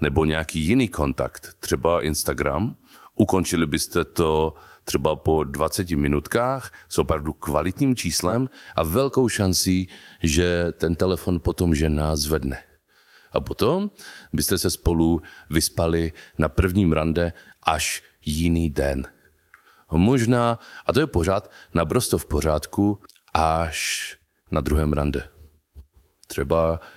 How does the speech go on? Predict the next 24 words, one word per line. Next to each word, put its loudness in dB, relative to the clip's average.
i 2
na 2
třetím, 0
jestli 0
je 2
s -4
tou 2
ženou 2
velká 0
zábava 2
a 2
rádi 0
s -6
ní 0
trávíte -2
čas, -6
pak -6
to 0
není 2
žádný 0
problém. -4
To 0
všechno 0
jsou 2